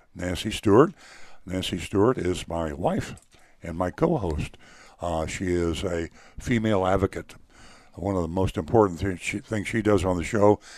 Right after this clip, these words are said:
is t-, talk to the ladies out there, because we are trying to get a balance, fifty fifty. We're almost there.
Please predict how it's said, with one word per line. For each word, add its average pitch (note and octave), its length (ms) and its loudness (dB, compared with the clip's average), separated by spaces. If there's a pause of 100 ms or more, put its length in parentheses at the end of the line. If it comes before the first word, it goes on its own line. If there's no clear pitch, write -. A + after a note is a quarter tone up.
(240)
is F2+ 240 -2
t-, - 100 -20 (140)
talk A2+ 380 4
to G#2+ 100 0
the F2 140 0
ladies E2 400 0
out D2 240 -4
there, D#2+ 200 -4
because E2 440 -4 (400)
we A#2 160 2
are C#3+ 80 4
trying A2 280 0
to G2 80 0
get F2+ 200 2
a D#2+ 80 2
balance, E2 640 -2 (260)
fifty B2 320 2
fifty. F#2 340 -4
We're G#2+ 200 6
almost F3+ 360 4
there. F#2+ 360 6